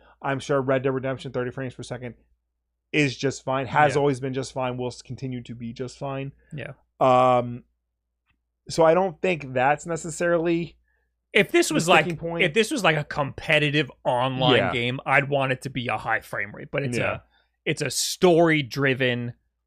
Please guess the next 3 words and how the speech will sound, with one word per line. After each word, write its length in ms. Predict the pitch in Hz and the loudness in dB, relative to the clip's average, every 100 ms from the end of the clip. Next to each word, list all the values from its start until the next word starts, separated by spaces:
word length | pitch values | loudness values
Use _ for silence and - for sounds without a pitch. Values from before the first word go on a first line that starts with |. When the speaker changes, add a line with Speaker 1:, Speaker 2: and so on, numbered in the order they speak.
| - | 2
Speaker 2:
almost 600 | 156 160 160 147 135 - | 4 4 6 4 2 -6
cinematic 680 | - - 143 131 120 117 113 | -8 -2 -2 0 0 -2 -4
experience. 840 | 104 - 131 117 113 107 110 - | -12 -10 -6 -4 -4 -4 -8 -16